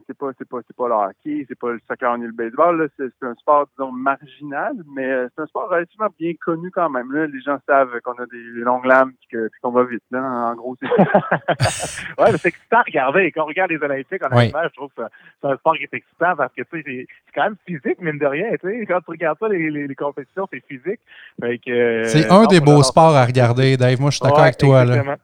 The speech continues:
Speaker 3: Vraiment.
Speaker 1: Ouais, ça fait, c'est, les Jeux sont un gros, les Jeux Olympiques, c'est un gros, une grosse, grosse, grosse plateforme pour se faire connaître. Puis effectivement, nous, moi, moi, je le, aujourd'hui, je travaille à la Fédération de patinage de vitesse du Québec, là, donc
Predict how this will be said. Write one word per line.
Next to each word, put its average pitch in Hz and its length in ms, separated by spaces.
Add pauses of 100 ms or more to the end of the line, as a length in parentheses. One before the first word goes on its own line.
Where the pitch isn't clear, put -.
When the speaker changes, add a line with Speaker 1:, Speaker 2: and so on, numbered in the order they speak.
Speaker 3:
Vraiment. 127 340 (1160)
Speaker 1:
Ouais, 196 240
ça 170 80
fait, 165 340
c'est, 170 80
les 147 560
Jeux 170 220
sont 143 220
un 131 120
gros, 131 180
les 139 100
Jeux 147 140
Olympiques, 139 420
c'est 135 80
un 123 80
gros, 123 260
une 123 100
grosse, 147 320
grosse, 139 280
grosse 139 220
plateforme 135 460
pour 127 140
se - 40
faire 127 140 (100)
connaître. 135 380
Puis 147 100
effectivement, 156 560 (520)
nous, 170 120
moi, 175 220
moi, 175 180
je 160 60
le, 107 880
aujourd'hui, 131 320
je - 100
travaille 127 340
à 110 160
la 110 80
Fédération 123 460
de 123 60
patinage 123 380
de 120 60
vitesse 123 260
du 117 140
Québec, 143 340
là, 196 180
donc 160 240